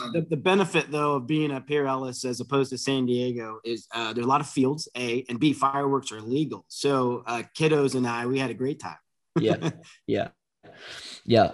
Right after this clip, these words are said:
Speaker 2: Um, cool. I, your, your video's lagging, but I can hear your audio great. So we're just gonna keep rolling.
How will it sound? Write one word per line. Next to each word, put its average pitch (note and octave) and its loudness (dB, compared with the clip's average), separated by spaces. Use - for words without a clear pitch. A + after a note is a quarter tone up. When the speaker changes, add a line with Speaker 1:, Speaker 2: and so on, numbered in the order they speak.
Speaker 2:
Um, C3 4
cool. E3 6
I, C3 6
your, E3+ 6
your E3 2
video's D#3 2
lagging, C#3+ 4
but C#3 0
I C3+ 2
can C3+ -6
hear D3+ -4
your C#3+ -2
audio B2 2
great. G#2+ -4
So A#2+ 6
we're B2+ 6
just D3 -2
gonna C#3 0
keep A#2+ -2
rolling. A2+ 2